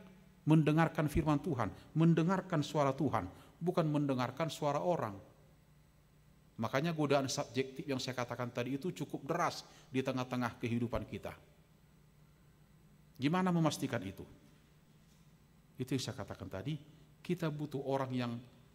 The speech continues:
menguatkan kita, memastikan kita. Sama dengan memilih jodoh kan? Ada seorang pemuda, pada saat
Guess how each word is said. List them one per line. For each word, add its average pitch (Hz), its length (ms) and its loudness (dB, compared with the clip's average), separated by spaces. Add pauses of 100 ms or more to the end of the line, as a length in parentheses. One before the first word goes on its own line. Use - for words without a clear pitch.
(100)
menguatkan 123 560 0
kita, 120 400 -6
memastikan 131 720 0
kita. 123 400 -2 (1700)
Sama 147 320 -4
dengan 135 240 0
memilih 120 340 0
jodoh 101 320 0
kan? 143 140 -4 (1600)
Ada 143 160 0
seorang 135 400 0
pemuda, 131 560 2 (720)
pada 123 240 0
saat 156 340 -2